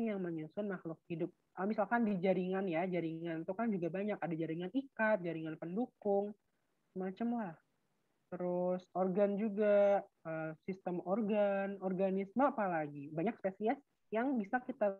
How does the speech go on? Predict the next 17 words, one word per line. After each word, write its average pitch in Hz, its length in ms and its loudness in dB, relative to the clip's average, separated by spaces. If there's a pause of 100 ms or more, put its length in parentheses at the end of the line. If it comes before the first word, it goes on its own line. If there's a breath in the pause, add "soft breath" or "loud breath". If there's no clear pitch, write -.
ketahui 185 480 -4
dari, 196 480 -2
eh, - 240 -14
kita 190 160 -6
mengamati 202 640 -4 (480)
alam 196 160 0
di 208 160 2
sekitar 170 240 -12
kita. 139 560 -12 (480)
Terus 214 160 -6
populasi 196 800 0
juga 156 320 -6
begitu. 139 640 -10
Dalam 143 320 -8
satu, 160 800 -2 (960)
eh, 156 160 -4
ekosistem 254 840 0